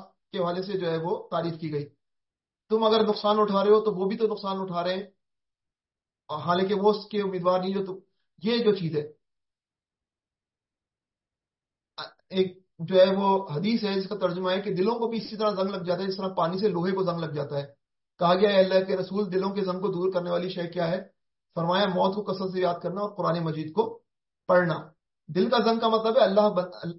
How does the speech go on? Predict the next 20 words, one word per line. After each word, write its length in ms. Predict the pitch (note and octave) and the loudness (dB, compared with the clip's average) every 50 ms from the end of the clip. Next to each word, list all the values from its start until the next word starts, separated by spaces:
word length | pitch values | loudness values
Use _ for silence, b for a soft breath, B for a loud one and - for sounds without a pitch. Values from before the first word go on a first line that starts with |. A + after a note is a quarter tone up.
| _ | _
اللہ 200 | - D#3+ F3 G3 | -10 -6 -4 -2
تعالیٰ 280 | G3 G3 F#3+ F#3+ G3+ G3 | 0 0 0 0 0 -2
سے 80 | A3+ | -2
کنیکشن 340 | G#3+ F3+ F3 E3+ - G#3 G3 | -2 -2 -2 -2 -4 -6 -6
ختم 280 | F#3 F3 E3 E3 F3+ E3+ | -6 -4 0 0 0 0
ہو 140 | D#3 D3 D3+ | 0 -2 -4
گیا۔ 120 | D3+ D3 - _ _ _ _ _ _ _ _ _ _ - | -4 -8 -8 _ _ _ _ _ _ _ _ _ _ -4
جب 140 | D#3+ F3+ E3 - - _ _ | -4 -4 -4 -4 -12 _ _
دل 220 | C#3+ E3 G3+ A#3+ | 0 2 2 4
کا 200 | A#3+ B3 A3 A#3 | 4 2 2 4
زنگ 100 | A#3 A3+ | 2 2
دور 160 | G3 A3 A3 | 0 4 6
ہوگا 200 | G#3+ G#3+ G#3+ A3+ | 6 6 6 6
تو 100 | A3+ A3+ | 4 2
اللہ 180 | G3 F3+ F#3+ G#3 G3 F#3+ | 2 4 4 2 2 2
سے 80 | G#3+ | -2
کنیکشن 400 | G3 F#3+ F3 E3+ - - G#3 F#3+ | -2 -2 -4 -4 -6 -6 -6 -2
بحال 300 | D#3 D#3 D3+ E3 E3 D#3+ | -2 0 2 2 2 4
ہوگا۔ 220 | D3+ C#3+ C#3+ C#3+ C#3+ - _ _ _ _ _ _ _ _ - | 2 0 0 -4 -6 -10 _ _ _ _ _ _ _ _ -6
اللہ 300 | E3 F#3 G#3+ A#3+ B3 | -4 -2 0 0 0